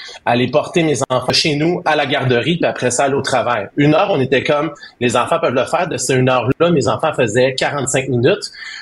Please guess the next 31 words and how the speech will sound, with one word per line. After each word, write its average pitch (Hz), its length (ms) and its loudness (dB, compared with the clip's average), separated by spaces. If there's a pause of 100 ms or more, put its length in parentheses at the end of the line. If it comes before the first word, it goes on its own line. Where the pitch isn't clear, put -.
(140)
mais 151 460 2 (340)
euh, 131 300 2 (100)
une, 127 180 0
quand 160 140 0
ils 170 120 2
ont 135 80 0
fermé 147 600 0 (200)
une 156 180 4
autre 147 260 2
voie 160 260 2
pour 139 120 -10
que 127 80 -2
ce 123 120 0
soit 127 260 0
une 143 160 2
voie 156 160 0
de - 120 0
chaque - 320 -2
côté, 147 520 2 (260)
là, 131 140 4
on 165 80 2
est 160 80 0
passé 127 320 0
de 135 220 0
une 147 200 4
heure, 143 580 2
euh, 131 100 4
de 117 280 0
une 127 180 2
heure 160 380 0
à 139 220 2